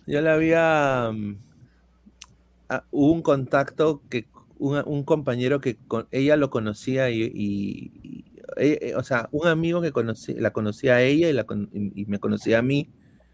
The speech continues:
Entonces me dijo, "Oye, es esta, hay esta chica que quiere estar en programas digitales, que parece que, que Eric Osores, eh, la ha tenido en un par de programas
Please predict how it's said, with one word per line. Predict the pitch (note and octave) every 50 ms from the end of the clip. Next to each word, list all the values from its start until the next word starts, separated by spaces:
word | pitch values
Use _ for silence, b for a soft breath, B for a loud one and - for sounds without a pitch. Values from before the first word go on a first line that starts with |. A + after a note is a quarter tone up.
| _ _ - - - _
Entonces | _ - A2+ G#2 - B2+ A#2+ A#2
me | A#2+ A2
dijo, | A2+ A#2+ A#2 - B2 -
"Oye, | - D3 D3+ D#3+ D#3 D3+
es | C#3 - -
esta, | C#3 - - - -
hay | A#2+ C3 C#3 D3
esta | C#3 - - C3 -
chica | - - - F3+ F3 - - E3 D#3 D3+ C#3
que | - A#2+ A2+ G#2+ G2+ - -
quiere | - B2+ B2 C3
estar | B2 - C3 C3
en | C3
programas | B2 A2+ A2+ A#2 A#2+ B2 B2+
digitales, | B2 A2+ - - G#2 - - C#3 C#3+ C#3+ C#3+ C#3 C3 C3 - -
que | - - G#2+ G2+ G#2 G2+ _ b b b b b b b b b b b b b b b _ _ _
parece | B2 A#2 A#2 B2 - - C#3 C#3
que, | - C3 A#2+ A2 A2 G#2 G#2 G2+ G2+ G2+ G2+ G#2 - - - - -
que | - B2 A#2
Eric | B2 C#3 C3+ -
Osores, | A#2+ A2+ - - C3+ C3 C3 C3+ C3+ C3+ B2+ - - - -
eh, | A#2+ G#2+ G#2+ G#2 G2+ G#2 G2+ G2 G2 G2 G2 G2 G2 G#2 - -
la | A2+ B2
ha | B2 -
tenido | C3 B2 B2 B2+ C3
en | B2+ B2+
un | C3 B2
par | - C3 C3 B2+
de | C3+ C3+
programas | - - B2 C3 D3 D#3+ D#3+ E3 E3 D#3+ D#3 D3+ D#3 E3+ E3+ - - - -